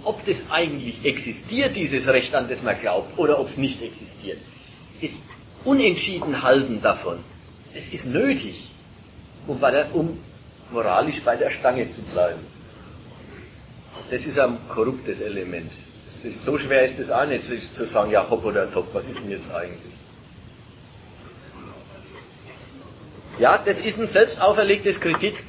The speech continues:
Kritikverbot, einen endgültigen Schluss,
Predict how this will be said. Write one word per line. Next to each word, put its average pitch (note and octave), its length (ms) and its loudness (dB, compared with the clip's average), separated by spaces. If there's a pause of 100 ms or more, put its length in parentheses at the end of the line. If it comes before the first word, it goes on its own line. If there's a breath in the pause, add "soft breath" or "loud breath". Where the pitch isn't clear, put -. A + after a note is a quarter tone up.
(140)
Kritikverbot, F3 840 2 (120)
einen E3+ 180 -2
endgültigen A#3 720 2
Schluss, F#3+ 520 0